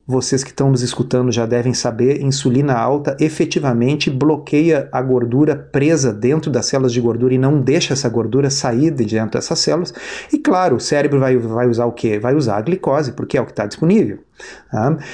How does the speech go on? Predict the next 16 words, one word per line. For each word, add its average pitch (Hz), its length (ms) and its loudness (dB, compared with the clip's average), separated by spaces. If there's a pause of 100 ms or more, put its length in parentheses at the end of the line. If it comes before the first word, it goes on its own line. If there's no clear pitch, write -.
(220)
Numa 170 280 4
dieta 151 400 0
de 135 100 0
muito 147 300 2
baixo 131 280 -2
carboidrato 123 600 -2
ou 170 160 2
no 185 140 4
jejum, 127 500 2 (320)
o 147 60 2
cérebro 147 480 0
passa 160 500 -4
a 156 80 -2
usar, 131 580 -2 (220)
f-, - 300 -14
eh, 131 200 0